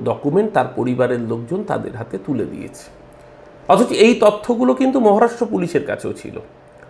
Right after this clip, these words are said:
তারা কার্যত গায়ের জোরে আইনকে বুড়ো আঙুল দেখিয়ে, কোনো রকম আইনি নোটিশ না দিয়ে, পরিবারকে পর্যন্ত প্রথম দিকে না জানিয়ে, তাদেরকে বাংলাদেশে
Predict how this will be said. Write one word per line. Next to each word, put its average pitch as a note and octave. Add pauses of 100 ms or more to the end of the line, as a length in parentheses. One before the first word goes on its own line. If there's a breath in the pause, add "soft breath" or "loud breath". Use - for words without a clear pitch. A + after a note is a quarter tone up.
(500)
তারা E3+
কার্যত F#3+
গায়ের D#3
জোরে G3
আইনকে F3+
বুড়ো E3+
আঙুল F#3+
দেখিয়ে, F#3+
কোনো G3
রকম B3
আইনি F3+
নোটিশ F#3
না D#3+
দিয়ে, F3+
পরিবারকে A3
পর্যন্ত E3
প্রথম C#3+
দিকে C3+
না A2+
জানিয়ে, C3+ (720)
তাদেরকে D3
বাংলাদেশে A#2+